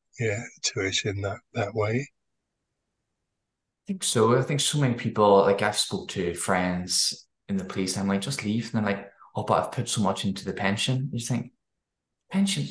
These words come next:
Speaker 2: y-, your life's worth, your, your, your life's living now, you know, let's create a happy life for you in the present moment.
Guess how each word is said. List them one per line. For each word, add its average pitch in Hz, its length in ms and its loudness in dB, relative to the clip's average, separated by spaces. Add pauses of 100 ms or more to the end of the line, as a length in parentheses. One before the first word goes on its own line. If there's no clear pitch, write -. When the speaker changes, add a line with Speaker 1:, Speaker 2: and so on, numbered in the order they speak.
(160)
Speaker 2:
y-, - 240 -10
your 190 140 0
life's 226 420 0
worth, - 420 4
your, 180 320 -2
your, 214 320 0
your 202 120 2
life's 233 220 4
living 104 640 4
now, 95 440 0
you 208 120 0
know, 160 220 -2 (840)
let's 175 260 2
create - 320 2
a - 40 2
happy 104 360 2
life 92 180 0
for - 140 -6
you 95 300 2
in 101 120 2
the 98 60 0
present 101 440 -2
moment. 180 380 -2